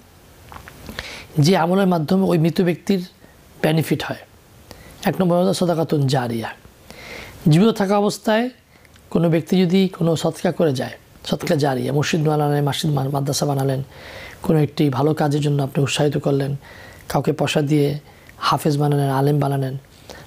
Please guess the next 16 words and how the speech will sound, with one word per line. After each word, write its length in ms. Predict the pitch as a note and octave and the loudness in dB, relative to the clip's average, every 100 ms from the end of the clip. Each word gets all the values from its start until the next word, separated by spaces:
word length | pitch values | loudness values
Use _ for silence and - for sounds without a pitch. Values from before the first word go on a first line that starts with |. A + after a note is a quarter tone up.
| - | -4
বা 100 | - | -2
কোনো 380 | - D3+ C#3+ C#3+ - - - - | 0 0 0 -4 -14 -20 -20 -8
সামাজিক 480 | - D3+ D#3 D3+ D#3 | -2 0 2 0 0
কোনো 120 | D3+ | 0
বড় 220 | C#3 D3 | 2 2
ভালো 280 | C#3+ C3+ D3 | 2 0 0
কাজ 200 | D3+ - | -2 -4
করলেন, 380 | E3 C#3 C3 C#3 - - - - | -2 -2 -4 -8 -16 -20 -14 -8
আপনি 200 | - E3 | -2 0
চলে 240 | D#3+ F3 | 2 2
গেলেন, 300 | E3 D#3+ D3 D3 - - - | 4 2 0 -4 -14 -20 -6
সেই 220 | - E3+ | 0 2
ভা-, 160 | C#3+ C3 | 2 0
সামাজিক 420 | D3 D3+ D#3+ D3+ | 0 2 2 0
কাজটি 360 | D3+ - - D3 | -2 -4 -4 -4
চলতে, 300 | F3+ D3+ - | -4 -4 -8